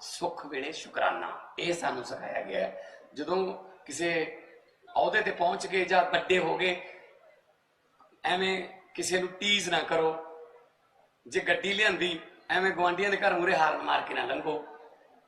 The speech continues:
ਠੀਕ ਹੈ ਨਾ? ਸੋ, ਆ-, ਆਪਦੀ ਸਫਲਤਾ ਦੇ ਨਾਲ ਨਾਲ ਹੋਰਾਂ ਦੀ ਸਫਲਤਾ ਦੀ ਵੀ ਕਾਮਨਾ ਕਰੋ। ਜੇ ਸਾਰੇ ਸਫਲ ਹੋਵਾਂਗੇ ਤਾਂ ਸਮਾਜ ਕਾਮਯਾਬ ਹੋਊਗਾ। ਜੇ ਕਿਸੇ ਨੂੰ ਠਿੱਬੀ ਲਾ ਕੇ ਕਾਮਯਾਬ ਹੋਵਾਂਗੇ ਤਾਂ ਨਹੀਂ ਹੋ ਸਕਦੇ। ਆਪਣੇ ਸਮਾਜ 'ਚ ਦੂਜਾ ਹੈ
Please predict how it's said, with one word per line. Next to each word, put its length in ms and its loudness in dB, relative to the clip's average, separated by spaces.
ਠੀਕ 180 -6
ਹੈ 60 6
ਨਾ? 120 0
ਸੋ, 360 -2
ਆ-, 160 6
ਆਪਦੀ 280 6
ਸਫਲਤਾ 460 2
ਦੇ 60 4
ਨਾਲ 240 8
ਨਾਲ 120 6
ਹੋਰਾਂ 280 2
ਦੀ 80 0
ਸਫਲਤਾ 440 -2
ਦੀ 100 -6
ਵੀ 100 -6
ਕਾਮਨਾ 360 2
ਕਰੋ। 340 0
ਜੇ 120 2
ਸਾਰੇ 420 4
ਸਫਲ 320 2
ਹੋਵਾਂਗੇ 300 0
ਤਾਂ 240 4
ਸਮਾਜ 380 4
ਕਾਮਯਾਬ 440 -4
ਹੋਊਗਾ। 380 0
ਜੇ 100 2
ਕਿਸੇ 260 0
ਨੂੰ 300 -2
ਠਿੱਬੀ 300 -6
ਲਾ 140 -2
ਕੇ 160 -6
ਕਾਮਯਾਬ 400 -2
ਹੋਵਾਂਗੇ 340 -6
ਤਾਂ 140 2
ਨਹੀਂ 100 -6
ਹੋ 100 -12
ਸਕਦੇ। 460 -20
ਆਪਣੇ 600 0
ਸਮਾਜ 420 6
'ਚ 20 -2
ਦੂਜਾ 420 8
ਹੈ 180 2